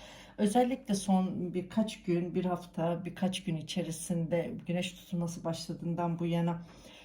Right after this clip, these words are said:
ay tutulması yeni ayla birlikte siz bu son, ıı, bir aylık bir süreç içerisinde özellikle ve özellikle bu son birkaç gün öncesinde yani kader çarkı onu işleyeceğiz. Şimdi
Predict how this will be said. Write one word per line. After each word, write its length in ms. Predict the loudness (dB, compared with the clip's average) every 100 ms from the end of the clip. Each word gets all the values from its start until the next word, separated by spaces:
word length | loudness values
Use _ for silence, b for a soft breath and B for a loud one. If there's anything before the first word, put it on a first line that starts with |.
| B
ay 200 | 2 2
tutulması 560 | 0 -6 -4 -2 -2 -2
yeni 280 | 0 2 2
ayla 380 | 0 -2 -4
birlikte 440 | -2 -2 -4 -6 -6
siz 360 | -2 -4 -4 -8 -2
bu 340 | 6 6 6 2
son, 480 | 2 2 6 8 8
ıı, 640 | 4 -4 -6 -6 -8 -8 -10 4
bir 120 | 8
aylık 380 | 8 6 0 -6
bir 40 |
süreç 360 | -6 -2 -2 -2
içerisinde 580 | -4 -2 -2 -2 -2 -2
özellikle 760 | -2 0 2 2 0 0 2
ve 60 | 2
özellikle 520 | 2 2 0 -4 -6
bu 80 | -4
son 300 | 2 2 2
birkaç 360 | 2 2 2
gün 120 | -2
öncesinde 420 | -2 -4 -6 -2 0
yani 300 | 0 -2 -6 B B B B B
kader 300 | 6 8 6
çarkı 380 | 2 0 0
onu 260 | 4 8 8
işleyeceğiz. 600 | 6 0 0 -2 0 -2
Şimdi 380 | 0 0 0 -2